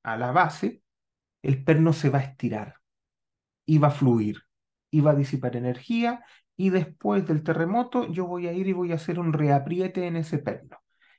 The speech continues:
Ese es el objetivo, esa es la idea de hacer un perno fusible, ¿ya? Ahora, para que el perno realmente sea un fusible, yo voy a diseñar el perno para las cargas reducidas, pero después de que lo tengo,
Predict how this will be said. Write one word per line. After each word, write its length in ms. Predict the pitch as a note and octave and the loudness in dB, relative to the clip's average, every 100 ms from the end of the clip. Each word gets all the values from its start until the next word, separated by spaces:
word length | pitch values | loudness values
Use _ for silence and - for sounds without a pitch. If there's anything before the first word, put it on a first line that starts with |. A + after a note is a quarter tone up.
| - | -8
Ese 180 | G3 | -4
es 80 | G3+ | -4
el 120 | G3+ | 0
objetivo, 720 | G3 G3 G3 G3 C4+ C#4+ C#4 - | 0 0 -2 2 4 4 2 0
esa 220 | F#3 - | -4 -2
es 80 | F3 | -2
la 160 | F3 | 2
idea 480 | D#3+ E3 G3+ F#3+ B2+ | 4 4 4 2 2
de 100 | A#2+ | -2
hacer 240 | A#2+ - B2+ | -6 -8 -8
un 120 | B2 | -6
perno 280 | B2+ B2 B2+ | -4 -2 -2
fusible, 480 | G3 F#3+ C3+ C3+ _ _ _ _ _ | -2 -2 -4 -6 _ _ _ _ _
¿ya? 280 | C3+ C3 D#3 - - - _ _ _ _ - | -2 -2 -4 -12 -20 -20 _ _ _ _ 0
Ahora, 440 | F#3+ E3 - - _ _ _ _ _ | 6 6 4 -4 _ _ _ _ _
para 200 | B2 A#2+ | 2 2
que 80 | C3 | 2
el 140 | A2 | 0
perno 540 | - A#3 D#3 A2+ G#2+ C3 _ _ _ _ | 2 2 4 0 -2 -12 _ _ _ _
realmente 560 | B2 G#2+ G#2+ C3+ D#3+ | -8 -6 0 0 0
sea 140 | G3+ G#3+ | -2 -4
un 80 | A3 | -4
fusible, 600 | A#3+ - A2 A2 - - _ _ _ _ _ | -2 0 0 -2 -6 -10 _ _ _ _ _
yo 220 | - B2 | -6 2
voy 160 | F3+ G#3 | 2 2
a 60 | G#3 | 0
diseñar 420 | F#3+ F3 F3 G#3 | 0 -2 -2 -2
el 140 | F#3+ | -4
perno 440 | - A#3 D#3+ D3+ D#3+ | -2 0 2 0 0
para 200 | E3 D#3 | -2 -2
las 120 | D3+ | -4
cargas 280 | - B2+ D3 | -6 -6 -4
reducidas, 460 | F#3+ G#3 B3 C3 - | -4 -4 -4 -4 0
pero 180 | D3 | 2
después 300 | D3+ C#3+ B3 | 2 0 -4
de 60 | B3+ | -4
que 100 | B3+ | -4
lo 140 | A3 | -6
tengo, 520 | F3 G#3 A#2+ A#2 G3 | -4 -2 -2 -2 -6